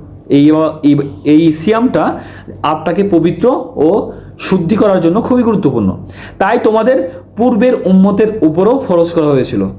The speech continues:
এই রোজা, এই রোজার সবচাইতে বড় লক্ষণ হলো তাকওয়া,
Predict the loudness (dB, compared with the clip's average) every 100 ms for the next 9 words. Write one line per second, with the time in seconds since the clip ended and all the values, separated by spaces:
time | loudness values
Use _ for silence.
0 | -16 -4 0 2 0 0 2 2 0 -2
1 | -8 -16 -20 -20 -20 -20 -20 -12 -6 -2
2 | 2 2 4 2 2 0 -2 -4 -6 -4
3 | -2 0 -2 -2 0 2 2 0 0 0
4 | 2 2 2 0 -4 0 0 0 -2